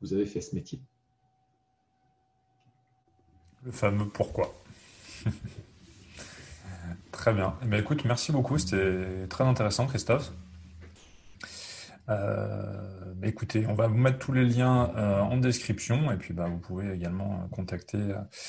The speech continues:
Speaker 2: euh, Christophe, euh, sur les réseaux sociaux si vous voulez avoir plus de renseignements sur tout ça. Merci beaucoup, Christophe.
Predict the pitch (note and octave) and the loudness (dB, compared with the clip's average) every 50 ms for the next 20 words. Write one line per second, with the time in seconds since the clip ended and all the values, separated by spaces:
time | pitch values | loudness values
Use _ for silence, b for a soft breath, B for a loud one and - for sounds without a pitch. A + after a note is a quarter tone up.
0 | B B B B B B B B - G#2+ G#2+ G#2 - - A2+ G#2+ - - B2+ B2 | B B B B B B B B -2 0 0 0 2 2 0 0 2 4 4 4
1 | B2 B2 - - G2+ G2+ G2+ G2 - - A#2+ A2 G#2+ G#2 G2+ G2 F2+ G2+ F#2 F#2+ | 4 4 2 0 2 2 2 0 0 0 0 2 4 4 4 4 2 0 0 0
2 | F#2+ F2+ F#2 F2 - F#2 E2+ - G2 G2 - - F#2+ F2+ F2 F2+ F2+ F2+ E2 E2+ | -2 -4 -4 -4 -6 -8 -6 -6 -6 -6 -6 -6 -6 -4 -4 -4 -4 -6 -8 -10
3 | F2+ - C3+ C3+ B2+ G#2+ G#2 F#2+ F#2+ G2+ - - G#2 G2+ G2+ G#2 A#2 C#3 C3 - | -6 -2 0 0 2 2 2 0 0 0 -2 -2 -2 0 0 0 0 0 -2 -2
4 | - A2 - A#2 - A2 G#2+ G#2+ A2 A2+ A2 - - B2+ B2 A#2+ - D3+ D3+ D3+ | -4 -6 -6 0 4 4 6 6 6 4 2 2 2 2 2 2 2 2 0 -2
5 | - - - C#3 D3 C#3+ - - - | -2 2 4 4 4 2 -2 -8 -16